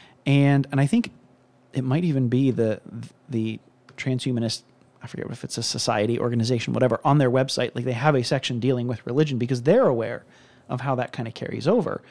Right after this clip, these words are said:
Um, but that does tend to be one of the criticisms, is that you're still trying to answer the same questions the rest of us are, but some people are looking to God, some people are looking to legacy, you're looking to technology. Um,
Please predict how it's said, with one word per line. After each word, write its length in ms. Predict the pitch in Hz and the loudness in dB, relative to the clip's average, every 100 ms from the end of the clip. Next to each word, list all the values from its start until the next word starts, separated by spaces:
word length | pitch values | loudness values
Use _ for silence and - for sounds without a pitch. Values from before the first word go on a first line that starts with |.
| - - - - - | -20 -20 -20 -18 -4
Um, 260 | 120 120 - | -2 -2 0
but 120 | 143 | 4
that 160 | 156 147 | 4 4
does 160 | 139 135 | 2 2
tend 160 | 131 | -2
to 60 | 123 | 0
be 80 | 123 | 0
one 160 | 123 | 0
of 80 | 113 | -2
the 60 | 117 | -4
criticisms, 680 | 135 131 - 113 120 110 | -2 -2 -2 -4 -4 -6
is 180 | - 123 | -8 -4
that 180 | 117 117 - - _ - | -4 -4 -8 -20 _ -2
you're 140 | 143 160 | 2 2
still 400 | - 180 143 - | 4 2 2 -4
trying 260 | - 156 156 | -2 2 2
to 160 | 131 139 | 2 0
answer 280 | 151 147 | 0 0
the 100 | 123 | 0
same 240 | 110 131 127 | 0 -2 0
questions 420 | 131 117 120 107 | -4 -6 -6 -6
the 100 | 113 | 0
rest 240 | 139 156 143 | 0 2 0
of 60 | |
us 180 | 117 110 | -2 -2
are, 300 | 120 117 - - - - - | -4 -4 -8 -14 -20 -20 -4
but 260 | 127 120 - _ _ - | -2 -2 -6 _ _ -8
some 240 | - 139 | 0 2
people 240 | 143 135 | 2 0
are 60 | 123 | -2
looking 260 | 123 120 110 | -2 -2 -4
to 100 | 107 | 2
God, 460 | 147 147 139 135 | 4 6 6 2
some 200 | 127 120 | 0 -6
people 240 | 120 135 117 | -6 -6 -4
are 80 | 117 | -4
looking 240 | 110 113 | -4 -4
to 80 | 107 | -2
legacy, 640 | 117 143 143 - 135 123 - - _ _ _ _ _ 90 | 2 2 2 2 0 -2 -6 -20 _ _ _ _ _ -8
you're 220 | 120 127 | -2 -2
looking 240 | 120 117 | -2 -4
to 280 | 107 117 117 | -6 -6 -8
technology. 760 | - 113 - 120 123 113 107 - _ - _ _ - | -10 -10 -6 -2 -2 -2 -8 -10 _ -20 _ _ -8
Um, 360 | 120 123 127 | -6 -6 -8